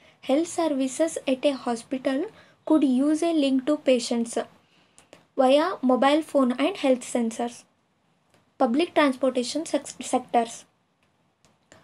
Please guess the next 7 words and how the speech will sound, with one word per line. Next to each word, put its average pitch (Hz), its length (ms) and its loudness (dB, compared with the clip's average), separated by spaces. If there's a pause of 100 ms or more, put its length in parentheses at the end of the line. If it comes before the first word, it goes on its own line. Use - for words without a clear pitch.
(240)
Public 285 420 0
transport 330 580 0
can 330 260 -4
benefit 254 520 -2
from 311 320 -6 (120)
extra 294 380 -2
technology, 247 800 -2